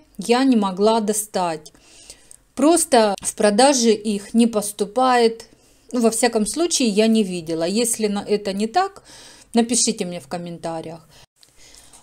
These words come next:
В общем, вы должны для себя понимать, если вы захотите заняться выращиванием, разведением этого цветка, то конкуренции у вас не будет. А по спросу он не хуже пеларгонии.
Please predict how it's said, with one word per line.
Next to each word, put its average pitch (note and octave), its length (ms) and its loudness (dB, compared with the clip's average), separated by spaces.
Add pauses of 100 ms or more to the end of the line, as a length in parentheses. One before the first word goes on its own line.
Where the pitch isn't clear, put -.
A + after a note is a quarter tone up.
(320)
В A3 100 -2
общем, C#4 280 0
вы G#4 100 6
должны C4+ 380 4
для B3+ 160 4
себя A#3 300 2
понимать, G3+ 560 -4
если A#3+ 300 -2
вы G#3 100 -2
захотите G#3 680 -6
заняться F#3+ 640 -6
выращиванием, E3 1040 -4
разведением G3 1040 -2
этого F3+ 400 -4
цветка, D#4 600 -4 (500)
то A#3 160 4
конкуренции C4 720 0
у G#3+ 100 2
вас B3+ 320 0
не B3+ 120 4
будет. F#3 560 -8 (240)
А A#3 160 2
по C4 160 4
спросу F4 640 2
он C4+ 560 2
не A#3 180 2
хуже E4+ 380 0
пеларгонии. F#3+ 1040 0